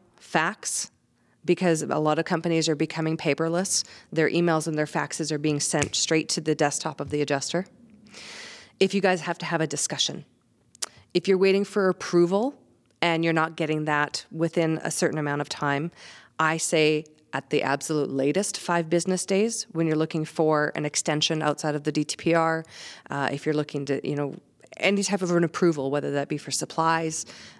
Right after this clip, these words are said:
um, within the D T P R, we obviously have legislated amounts that we're allowed to have, or the therapists are allowed to have without any approval, which is great. But if there's just something extra that you, "Oh, this person really needs a shepherd's hook, and we've already used our one sixty," whatever the case is, um,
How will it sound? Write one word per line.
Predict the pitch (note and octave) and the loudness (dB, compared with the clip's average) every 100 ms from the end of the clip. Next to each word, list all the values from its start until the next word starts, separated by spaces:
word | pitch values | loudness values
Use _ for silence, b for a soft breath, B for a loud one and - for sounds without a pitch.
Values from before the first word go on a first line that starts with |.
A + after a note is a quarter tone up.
| B D#3 | B -6
um, | C#3 - | -4 0
within | G3 A#3+ | 2 4
the | A3 | 2
D | G#3 | 2
T | G3 | -2
P | F#3+ F3+ | -4 0
R, | E3+ | 2
we | D#3+ | 2
obviously | D#3 D3+ - C#3 | 2 0 -2 -4
have | C#3+ E3 D#3 D#3 - | 0 2 2 0 -4
legislated | E3 D#3+ D3+ D#3+ D3 C#3+ | -4 -2 -2 0 0 0
amounts | D#3 A3 A3 | 2 0 0
that | D#3+ | -4
we're | C#3+ | -2
allowed | C#3+ D3 D3 | 0 2 0
to | D3 | -2
have, | D3 D3+ D#3+ | -4 -2 -2
or | C#3+ | -2
the | C#3 | -2
therapists | - D3+ D#3 - | 2 0 0 -2
are | |
allowed | D3+ D3 | 0 0
to | - | 0
have | D#3 D3+ | 0 0
without | D3+ D#3 D3+ | 2 2 2
any | D3+ C#3+ | 0 0
approval, | - F#3 F3+ C#4+ - | 2 2 2 -4 -6
which | D3+ | -6
is | D3+ | -2
great. | D3+ D#3+ - B B B | 2 0 0 B B B
But | G#3 | 0
if | G3 | 2
there's | G#3+ | 2
just | G3 - | 0 0
something | F#3+ F#3 E3+ | 2 2 0
extra | E3+ - D3 | -2 -2 -2
that | D3 - | 0 2
you, | D3 D3 - | 2 0 -2
"Oh, | - - | -4 -4
this | - - | -8 -4
person | F#3 E3+ E3 | -2 0 0
really | E3 D#3+ | 0 0
needs | D#3 D#3 D#3 | 0 -2 -2
a | |
shepherd's | - D#3 D3+ - | -2 0 -2 0
hook, | D3+ - - B B | 0 -2 -18 B B
and | D#3 | -2
we've | D3 | 2
already | E3 D#3 | 2 4
used | D#3+ D3+ | 2 0
our | C#3+ | -4
one | D3+ D3+ | -2 -2
sixty," | - D#3+ - D#3 - | -2 -2 -4 -4 0
whatever | A#3 B3 G#3 | 2 2 0
the | E3+ | -2
case | - D3+ D#3+ | -2 0 2
is, | D3+ - - B B B B B B | 0 -2 -14 B B B B B B
um, | E3+ D#3+ D3 D3+ | 0 0 -2 -8